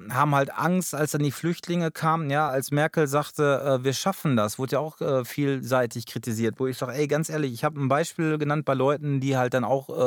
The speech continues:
äh, so in so einer A-F-D-Richtung argumentiert haben. Ich sag, Denk mal an euch, ähm, an eurer Haustür klingelt halt eine Flüchtlingsfamilie mit kleinen Kindern und ihr wisst, wenn ihr die jetzt nicht in euer Haus lasst,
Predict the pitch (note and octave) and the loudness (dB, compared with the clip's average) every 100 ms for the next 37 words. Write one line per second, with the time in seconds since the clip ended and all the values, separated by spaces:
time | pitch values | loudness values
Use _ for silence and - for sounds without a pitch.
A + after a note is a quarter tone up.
0 | B2+ B2 C3 B2 A#2+ G#2+ G2 A2+ - C3+ | 2 0 0 0 2 0 0 -2 -2 -2
1 | C3+ - C3+ C3 B2+ A#2+ A#2 A2 D#3+ C3 | -4 -4 -4 -2 -2 0 0 0 -2 0
2 | A2 C#3 - - - - - - - - | 0 -2 -8 -16 -16 -16 -14 -16 -16 -16
3 | - - _ C3+ C#3+ B2 F#3 A3 F#3 F3 | -18 -20 _ 2 2 4 4 4 2 2
4 | D#3 F3 G3 - _ _ - - C#3+ C#3+ | 2 2 2 -8 _ _ -8 2 4 4
5 | D3 B2+ - _ - C#3 C#3 F#3 E3 C#3 | 2 -4 -12 _ -2 0 2 2 4 4
6 | E3 F#3 - - E3+ - E3+ F3 E3+ D3+ | 2 2 -4 -4 -4 0 0 2 0 0
7 | C#3 C#3+ D3+ C3 - F3 E3+ D#3 - D3 | 0 0 2 -2 -2 -4 -2 -2 0 0
8 | D3+ C#3+ C3 - D3 D3 - D3 D3 D3 | 0 0 -2 -2 -2 -2 -4 -2 0 -2
9 | C3 B2+ A#2+ C#3 - A#2 C#3 C3 B2 - | -2 -2 -2 -2 -2 -2 0 0 -2 -2
10 | D#3+ - C#3+ C3 A2+ D3 D#3 - C#3 - | -4 -2 0 0 2 0 0 0 -2 -2